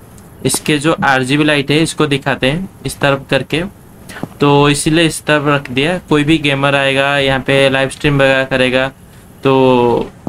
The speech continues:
आ-, आसानी से दिखा सकता है। वो ऐसा laptop है, ऐसा laptop बोल रहा हूँ, कुछ भी, तो monitor है वैसा वैसा, तो यही है, इसी के लिए ये रखा है। और यहाँ पे एक bathroom भी open करना है।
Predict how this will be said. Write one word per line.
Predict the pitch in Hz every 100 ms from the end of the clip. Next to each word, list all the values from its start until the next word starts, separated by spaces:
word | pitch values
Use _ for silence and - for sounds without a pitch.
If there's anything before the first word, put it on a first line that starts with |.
| - -
आ-, |
आसानी | - - - 135 - 156 165
से | 175
दिखा | 156 143 156
सकता | 143 - 135
है। | 156
वो | 143 143 135 131 127
ऐसा | 131 131 135
laptop | 131 127 - 131 131
है, | 131 127
ऐसा | 123 - 123 120 120 - - -
laptop | 123 - - 151
बोल | 135
रहा | 120
हूँ, | 123 - - - - - -
कुछ | - -
भी, | 123 - - - - -
तो | 151
monitor | 143 139 143 147 135
है | 135 135
वैसा | 131 - 131
वैसा, | 123 127 131 131 127 - - - -
तो | 135 135
यही | 135 135 135
है, | 156 190 - - - - - - - - -
इसी | 143 - 147
के | 147
लिए | 147 143
ये | 139 139
रखा | 131 -
है। | 135 170 196 -
और | 135 139 135
यहाँ | - 143 139
पे | 151 151
एक | 151 156
bathroom | 139 127 - - 156 151
भी | 151
open | 147 147 139
करना | 139 127 123
है। | 151